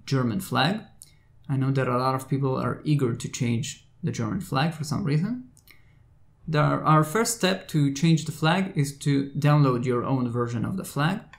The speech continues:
I have already done this, so this is going to be our German flag for this example.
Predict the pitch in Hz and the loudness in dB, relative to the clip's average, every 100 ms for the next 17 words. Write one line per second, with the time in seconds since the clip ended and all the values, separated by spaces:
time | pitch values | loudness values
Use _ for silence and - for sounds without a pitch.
0 | - - - - - - - 139 127 120 | -20 -20 -20 -20 -20 -20 -12 -6 -4 -2
1 | 113 110 110 - - 110 117 190 - - | -2 -4 -6 -6 -6 -4 -2 -2 -4 -10
2 | - - 117 127 131 123 117 117 117 117 | -14 -10 -4 -4 -4 -4 -2 -2 -4 -4
3 | 110 107 - 107 139 - 117 139 202 - | -4 -6 -6 -6 -6 -4 -2 -2 -2 -8
4 | - - _ _ - - - 127 - - | -20 -20 _ _ -20 -16 -10 -6 -6 -6
5 | - 131 151 202 254 | -4 -2 -2 -2 -4